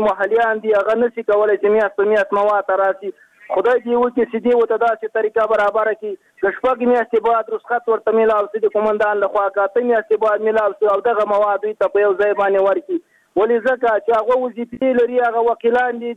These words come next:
د شهیدانو د نظامي په لرې پرتو ولسوالیو کې پراته دي، دلته میاشت په میاشت رسېدګي نشي کولی. خدای دې وکړي څوک چې پولیس یې په اردو کې او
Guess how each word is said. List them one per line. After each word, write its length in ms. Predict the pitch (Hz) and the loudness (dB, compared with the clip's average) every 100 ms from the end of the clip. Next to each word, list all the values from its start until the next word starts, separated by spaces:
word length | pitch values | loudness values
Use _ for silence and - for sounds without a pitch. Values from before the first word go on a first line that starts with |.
| 226 | -6
د 100 | - | -2
شهیدانو 500 | 226 220 240 233 226 226 | 0 2 0 0 -2 0
د 100 | 226 | 0
نظامي 500 | 208 214 220 240 240 - _ _ - | 2 0 2 0 0 -2 _ _ -2
په 80 | 226 254 | 0 0
لرې 180 | 269 247 | 0 -2
پرتو 320 | 254 240 262 262 254 233 233 | 0 0 2 4 4 4 2
ولسوالیو 680 | 240 220 233 226 254 247 | 0 0 0 0 0 -2
کې 160 | 247 220 | -2 0
پراته 340 | 233 220 247 247 | 0 0 -4 -2
دي، 100 | 233 | -4
دلته 220 | 240 220 233 | 0 0 0
میاشت 240 | 247 - | 0 -2
په 100 | 226 247 | 0 0
میاشت 260 | 226 208 | 0 -2
رسېدګي 420 | 208 208 208 220 240 | -2 -2 -2 0 2
نشي 220 | 254 247 220 | 0 -2 0
کولی. 340 | 202 196 196 190 - _ - | 2 2 0 -2 -8 _ -8
خدای 200 | - 254 247 | -2 0 0
دې 80 | 247 254 | 0 0
وکړي 240 | 254 247 233 - | 0 -2 -2 0
څوک 260 | 254 269 - | 0 0 -2
چې 140 | 240 240 | -4 0
پولیس 220 | 240 254 262 | 0 0 0
یې 180 | 247 247 240 | 0 2 2
په 100 | 240 | 2
اردو 320 | 226 254 262 | 0 0 -2
کې 180 | 247 247 | -2 -2
او 60 | 233 | 0